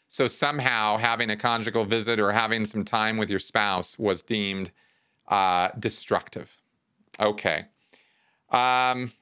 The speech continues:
now, let's talk about rights and restrictions. The R P F,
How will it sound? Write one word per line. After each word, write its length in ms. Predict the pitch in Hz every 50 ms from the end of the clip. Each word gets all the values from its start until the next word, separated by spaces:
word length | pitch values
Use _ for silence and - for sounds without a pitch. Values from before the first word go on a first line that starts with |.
| _ _ _ _ _ _ _ _ _ _ _ _ _ _ _ _ _ _ _ _ _ _ _ _ -
now, 480 | - 107 110 113 113 113 107 95 87 87
let's 300 | 90 110 127 131 - -
talk 340 | - - 131 123 123 123 -
about 480 | 135 107 110 107 101 104 107 107 -
rights 440 | 107 98 107 104 107 110 110 - -
and 120 | 110 101
restrictions. 840 | 98 98 - - - - 92 - - - - 80 80 78 - - - _ _ _ _ _ _ _ _ _
The 120 | - 120 117
R 160 | 127 147 170
P 260 | - - 180 160 147
F, 400 | 131 123 123 123 - - - _